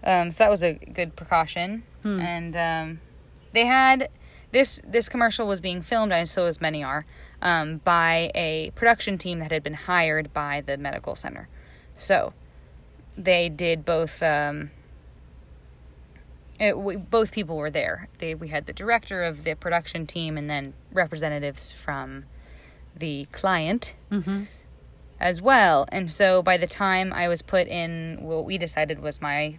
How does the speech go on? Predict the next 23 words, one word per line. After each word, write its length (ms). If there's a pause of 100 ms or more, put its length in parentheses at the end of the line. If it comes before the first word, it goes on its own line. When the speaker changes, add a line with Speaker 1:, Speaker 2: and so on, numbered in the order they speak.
(160)
Speaker 1:
was, 180
like, 200
our 120
favorite 400 (640)
costume 680
choice, 580
Speaker 2:
Mm-hmm. 280 (280)
Speaker 1:
um, 500
I 100
went 220
out 220
and 180
stood 440 (140)
in 140
front 240
of, 300 (220)
<laughs> 240
like, 340 (720)
six, 640 (800)
uh, 500 (880)
sort 200
of 380
middle-aged 1000